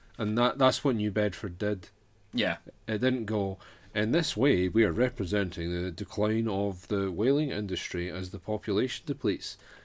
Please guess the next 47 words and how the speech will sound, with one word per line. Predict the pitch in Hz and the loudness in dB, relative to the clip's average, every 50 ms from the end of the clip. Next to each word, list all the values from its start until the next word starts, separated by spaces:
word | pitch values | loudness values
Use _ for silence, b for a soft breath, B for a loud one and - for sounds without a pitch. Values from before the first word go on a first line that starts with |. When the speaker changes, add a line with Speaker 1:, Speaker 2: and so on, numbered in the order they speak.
| b b | b b
Speaker 1:
It | b 113 | b 2
didn't | 131 131 123 101 | 2 2 2 2
have | 101 113 123 117 - - | 0 0 0 0 -2 -4
to. | - 143 117 90 80 - - _ - - | -2 -2 -2 -2 -2 -6 -12 _ -18 -2
Speaker 2:
Yeah. | - 123 113 92 90 - - - - | 4 4 6 6 4 2 -6 -8 -6
Speaker 1:
Because | 113 - 123 | -4 4 8
Speaker 2:
We, | 135 135 123 107 - - - - | 8 8 8 8 4 -2 0 4
it | 123 135 135 - | 4 4 4 2
twigged | - - 143 139 123 113 - 107 | 0 4 4 4 4 4 2 0
with | 113 110 95 - | 0 0 2 4
both | - 107 104 104 - - - | 6 6 6 4 2 -2 -4
of | 117 90 101 | -2 0 2
us | 95 92 87 - - - - | 2 2 2 2 2 2 6
Speaker 1:
Yeah. | 165 160 113 | 8 10 10
Speaker 2:
as | 107 95 92 | 10 8 6
we | 117 110 98 | 2 0 0
were | 98 104 101 | 0 -2 -4
playing | - - 120 110 95 95 92 92 | -2 0 0 2 2 0 -4 -6
the | 101 | 2
game. | 95 - 107 107 110 135 | 6 10 10 10 10 10
Speaker 1:
Well, | 131 139 | 8 6
Speaker 2:
It's | 147 139 147 | 8 10 10
Speaker 1:
one | 143 151 160 | 12 12 12
Speaker 2:
like, | 165 156 160 165 | 12 12 10 10
Speaker 1:
of, | 170 | 10
Speaker 2:
"There's | 151 151 160 | 10 12 12
Speaker 1:
one | |
Speaker 2:
a | 165 | 12
Speaker 1:
of | 151 | 12
Speaker 2:
lot | 156 131 | 12 12
less | 113 113 113 - | 10 6 4 4
whales | 151 170 240 277 370 403 349 294 - - - | 6 6 8 10 10 10 8 8 8 6 6
appearing | 165 - 180 170 156 147 143 139 135 127 | 8 10 12 12 12 12 12 10 8 10
now." | 127 135 151 - | 10 10 10 10
<laughs> | - 139 - - 226 202 - - - 247 - 139 | 10 8 8 8 8 4 4 2 2 6 6 8
Speaker 1:
one | 135 135 143 | 8 10 10
of | 147 151 | 10 10
the | - 165 | 10 10
things | 143 135 127 107 | 8 8 8 8
I | 120 117 127 131 | 6 6 6 6
thought | 120 - 147 143 - - | 6 6 6 6 8 6
was | 156 120 101 120 | 4 4 4 6
really | 127 123 120 113 110 | 6 6 6 6 4
neat | 110 110 110 113 113 - - | 4 2 2 2 0 -2 -2
is | 113 110 98 - | -2 -2 -2 -2
that | - 113 110 107 - 104 | -2 -2 -2 -2 -2 -2
the, | 107 107 107 107 104 | -2 -2 0 -2 -2